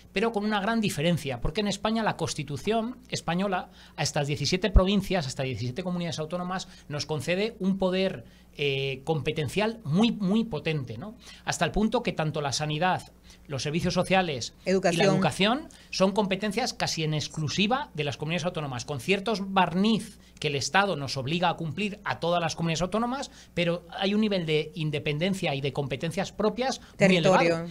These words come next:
Speaker 2: sí.
Speaker 1: Tú y yo tenemos una gran amiga, Janet, que es Carmen Montón,
Speaker 2: Así es.
Speaker 1: defensora de la sanidad pública, que tuvo que revertir un sistema privatizado al cien por cien que había establecido el partido de la derecha, ultraderecha,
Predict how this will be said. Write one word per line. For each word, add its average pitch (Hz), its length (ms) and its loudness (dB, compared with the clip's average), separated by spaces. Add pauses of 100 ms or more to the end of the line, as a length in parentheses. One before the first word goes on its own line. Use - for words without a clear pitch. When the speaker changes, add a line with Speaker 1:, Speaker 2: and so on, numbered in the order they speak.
(160)
Speaker 2:
sí. - 120 -10
Speaker 1:
Tú 185 80 2
y 190 60 6
yo 196 120 2
tenemos 190 380 0
una 175 160 2
gran 175 220 4
amiga, 196 380 0
Janet, 180 440 -6
que 151 80 -6
es 143 100 -6
Carmen 147 280 -6
Montón, 147 440 0
Speaker 2:
Así 156 220 -6
es. 139 120 -6
Speaker 1:
defensora 156 600 2
de 170 80 0
la 147 100 -2
sanidad 147 340 -4
pública, 220 480 -4 (220)
que 160 120 -2
tuvo 196 260 6
que 220 80 0
revertir 196 540 0
un 180 100 2
sistema 196 560 -2
privatizado 156 720 -2
al 170 80 -4
cien 170 180 -2
por 160 140 -4
cien 196 200 -2
que 175 60 -4
había 143 140 -2
establecido 160 600 -2 (200)
el 135 160 -6
partido 151 340 -6
de 160 80 0
la 151 160 -4
derecha, 165 340 -4
ultraderecha, 156 640 -4